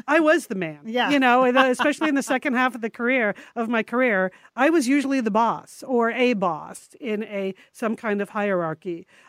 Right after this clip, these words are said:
Speaker 1: Uh, so there are times where you feel like you're just in a kind of a big organization where you have a lot of resources and you have the ability to do things in a big global way. And I liked that.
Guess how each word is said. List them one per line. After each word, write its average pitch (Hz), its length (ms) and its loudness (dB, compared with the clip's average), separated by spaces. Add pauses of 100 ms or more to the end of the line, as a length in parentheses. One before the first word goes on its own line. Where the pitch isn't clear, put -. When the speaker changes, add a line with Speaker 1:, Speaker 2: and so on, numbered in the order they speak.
(120)
Speaker 1:
Uh, 208 260 0 (180)
so - 140 -4
there 254 160 4
are 262 60 2
times 294 420 -2
where 277 100 -4
you 233 120 -4
feel 240 300 -4
like 214 240 -4
you're 202 120 -2
just 220 360 -8
in 208 180 -6
a 180 220 -2 (320)
kind 214 200 -4
of 170 120 -6 (120)
a 196 100 -12 (260)
big 277 300 0
organization 226 800 -2
where 196 140 -4
you 196 100 -4
have 190 260 -4
a 202 60 -4
lot 180 240 -4
of 175 160 -12
resources 233 800 -4
and 180 120 -12
you 185 80 -6
have 196 160 -6
the 185 100 -4
ability 202 480 -2
to 180 140 -4 (300)
do 254 180 2
things 233 360 -2
in 185 120 -4
a 180 40 -2
big 202 200 -4
global 190 320 -4
way. 208 240 0
And 208 100 -2
I 185 80 -2
liked 254 380 -2
that. 165 320 -6